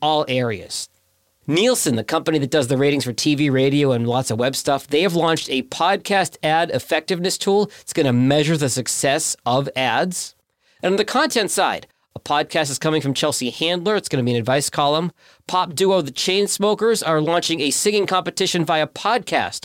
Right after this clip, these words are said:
on Audible in the near future. And the Tribeca Film Festival in New York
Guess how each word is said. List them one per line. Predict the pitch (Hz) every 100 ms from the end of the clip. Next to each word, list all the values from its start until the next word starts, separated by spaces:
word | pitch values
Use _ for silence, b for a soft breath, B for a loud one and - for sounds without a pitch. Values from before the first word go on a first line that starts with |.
| -
on | 120 113 -
Audible | 175 214 123 95 113 b b
in | 127
the | 127
near | 127
future. | 117 135 135 135 139 b b b b
And | 247 277
the |
Tribeca | 254 226 220 226 214
Film | 240 233
Festival | 220 202 170 196
in | 185
New | 185
York | 202 180 -